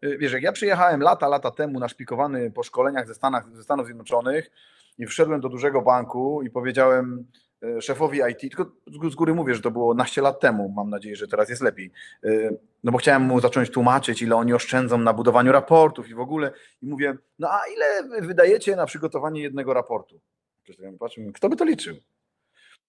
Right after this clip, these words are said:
No i to całe moje amerykańskie, napchane wiedzą, myślenie o metodyce sprzedaży, korzyści i w ogóle poszło do pieca, tak?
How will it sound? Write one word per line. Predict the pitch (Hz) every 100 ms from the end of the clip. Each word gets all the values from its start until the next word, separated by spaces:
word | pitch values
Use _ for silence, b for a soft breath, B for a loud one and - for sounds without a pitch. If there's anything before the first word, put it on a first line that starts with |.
| - -
No | 131
i | 156
to | 165
całe | 170 202 220 196
moje | 180 185 165 151
amerykańskie, | 147 160 160 165 180 175 - 156 147
napchane | 143 143 - 160 160
wiedzą, | 139 160 151 156 147
myślenie | 147 143 160 165 151
o |
metodyce | 151 143 139 156 147
sprzedaży, | - 143 147 151 139 135
korzyści | 139 135 165 -
i | 143
w | 135
ogóle | 147 180
poszło | 175 160 160
do | 156
pieca, | 156 - 80 -
tak? | 120 156